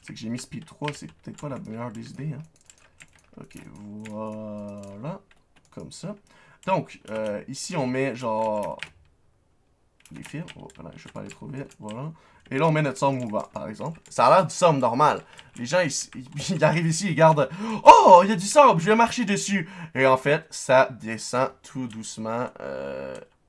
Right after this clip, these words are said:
dans le sol. Jusqu'à temps que t'aies passé les fils. Ensuite, quand tu passes les fils, tu tombes. Tu peux perdre, par exemple. Ça, je pense que tu peux perdre. Je suis pas sûr.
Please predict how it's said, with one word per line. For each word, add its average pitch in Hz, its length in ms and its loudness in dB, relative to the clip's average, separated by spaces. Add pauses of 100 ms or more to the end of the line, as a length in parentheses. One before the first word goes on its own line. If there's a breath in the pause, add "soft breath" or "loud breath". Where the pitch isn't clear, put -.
(400)
dans 120 200 -2
le 120 60 -8
sol. 107 260 -10 (680)
Jusqu'à 147 480 -8
temps 143 200 -4
que 131 100 -14
t'aies 123 180 -8
passé 120 340 0
les 123 120 -6
fils. 127 260 -8
Ensuite, 117 300 -8
quand 123 100 -4
tu - 140 -16
passes 123 200 -2
les 127 60 -12
fils, 127 220 -8
tu - 120 -16
tombes. 147 280 -2 (520 loud breath)
Tu - 100 -14
peux 226 160 -4
perdre, 190 300 6
par 220 120 4
exemple. 202 320 -2
Ça, - 400 -10
je - 200 -12 (120)
pense 151 320 0
que - 80 -16
tu 156 100 -16
peux 165 140 -8
perdre. 165 280 -4 (300 loud breath)
Je - 60 -14
suis - 80 -18
pas 135 160 -4
sûr. 131 320 -6